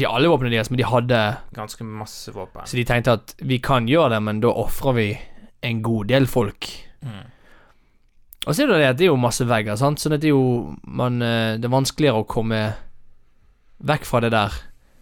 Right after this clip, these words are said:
Speaker 1: med mange liv i behold uansett, liksom.
Speaker 2: Ja, det er sant det.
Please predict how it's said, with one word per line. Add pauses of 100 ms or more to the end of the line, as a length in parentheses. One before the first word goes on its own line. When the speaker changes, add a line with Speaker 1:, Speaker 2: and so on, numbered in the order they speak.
(500)
Speaker 1:
med
mange
liv
i
behold
uansett,
liksom. (100)
Speaker 2:
Ja,
det
er
sant
det.